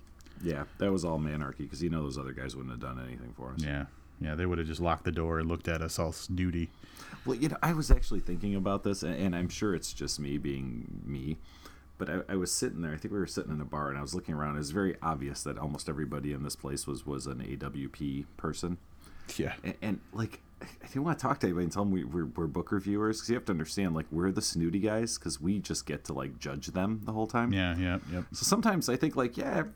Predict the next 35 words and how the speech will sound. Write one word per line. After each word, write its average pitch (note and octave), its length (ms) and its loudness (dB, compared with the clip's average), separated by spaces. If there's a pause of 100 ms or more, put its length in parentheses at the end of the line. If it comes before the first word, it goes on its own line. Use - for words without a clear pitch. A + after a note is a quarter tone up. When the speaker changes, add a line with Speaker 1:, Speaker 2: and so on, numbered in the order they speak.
(280)
Speaker 1:
people F3 240 0
are - 40 4
cool C3+ 220 4
with B2 160 2
Booked, C3+ 320 2
but A2+ 80 4
I A2+ 80 8
think C#3 200 4
in A2+ 100 4
some A#2+ 280 4
ways F2 300 4
they E2+ 100 2
kinda G2 260 2
look F#2+ 240 2
at D#2 160 0
us D2+ 220 -4
like, C#2+ 280 -2
you E2 80 -2
know, C2 280 -6 (680)
like D#2 180 -2
we're, E2 200 4
like, C2+ 280 -4
we're F2 140 4
the, C#2+ 80 -2
we're E2+ 220 2
the D#2 180 0
Zagat D2 500 -2 (420)
people, G2 380 0 (160)
you G2+ 100 0
know? G2 220 2
Speaker 2:
Yeah, B2+ 220 8
like F#2 260 -2
punks. - 480 2
Speaker 1:
Yeah, F#2+ 160 2 (280)
yeah. D#2 200 0